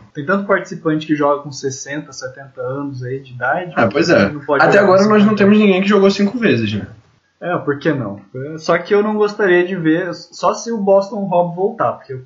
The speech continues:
Speaker 1: não quero que ele bate os recordes do Boston
Speaker 2: É.
Speaker 1: Rob. Quero que continue lá.
Speaker 2: É, mas imagina um Super All-Stars do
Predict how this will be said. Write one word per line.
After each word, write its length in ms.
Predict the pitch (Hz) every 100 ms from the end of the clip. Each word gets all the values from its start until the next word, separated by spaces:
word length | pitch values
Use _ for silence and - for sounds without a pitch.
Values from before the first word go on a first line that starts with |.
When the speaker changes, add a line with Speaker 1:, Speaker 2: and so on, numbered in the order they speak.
| -
Speaker 1:
não 140 | 147
quero 180 | 143 139 147
que 80 |
ele 80 | 156
bate 340 | 147 147 - 156
os 180 | 151
recordes 400 | 156 143 151 151
do 100 | 156
Boston 280 | 160 139 -
Speaker 2:
É. 160 | 131 101 101 107
Speaker 1:
Rob. 80 | - _ _ -
Quero 120 | 120
que 40 | 120
continue 480 | 127 - 151 123 151
lá. 240 | 147 - _
Speaker 2:
É, 100 | 233
mas 180 | 208 165
imagina 840 | 170 208 196 165 139 123 117 - -
um 220 | 131 131
Super 420 | 127 - 143 139
All-Stars 720 | 127 120 - - 117 113 107 107
do 600 | 110 107 104 98 95